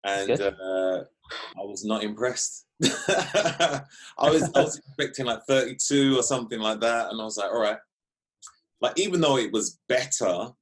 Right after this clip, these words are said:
Speaker 1: than my, um, um, chronological age, I was like, "This ain't cool, man." <laughs> What am I
Speaker 2: Yeah.
Speaker 1: supposed to do? I actually contacted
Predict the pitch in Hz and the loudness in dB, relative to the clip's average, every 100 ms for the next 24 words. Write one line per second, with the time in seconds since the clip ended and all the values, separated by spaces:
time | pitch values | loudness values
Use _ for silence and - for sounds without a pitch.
0 | _ _ 101 98 95 98 95 95 92 90 | _ _ 0 0 -2 -4 -4 -2 -2 -2
1 | 90 90 - 92 90 90 87 - 76 73 | -4 -4 -4 -4 -2 -4 -8 -14 -12 -12
2 | 76 69 69 50 50 50 _ - - 113 | -12 -16 -20 -20 -20 -20 _ -14 -6 -4
3 | 95 98 101 95 98 82 90 80 - - | -4 -6 -8 -8 -6 -4 -4 -6 -10 -12
4 | _ _ - - _ _ - 90 90 90 | _ _ -20 -20 _ _ -12 -8 -4 -4
5 | 82 92 87 87 82 - _ _ _ _ | -4 -4 -4 -6 -8 -14 _ _ _ _
6 | _ 95 95 101 92 73 98 92 87 85 | _ -6 -2 -2 -4 -6 -4 -2 -2 -4
7 | 85 85 117 - - - - 165 - 220 | -4 -6 -8 -10 -12 -18 -4 -4 -2 -6
8 | - 139 - 160 143 135 127 120 - 127 | 0 2 4 4 4 2 2 0 -2 0
9 | 120 107 107 104 - 101 90 - - - | 2 0 -2 -6 -10 -8 -8 -8 -18 -20
10 | - - 123 131 139 127 - 117 113 113 | -16 -4 0 0 2 0 2 -2 0 0
11 | - - 95 | -2 -4 -6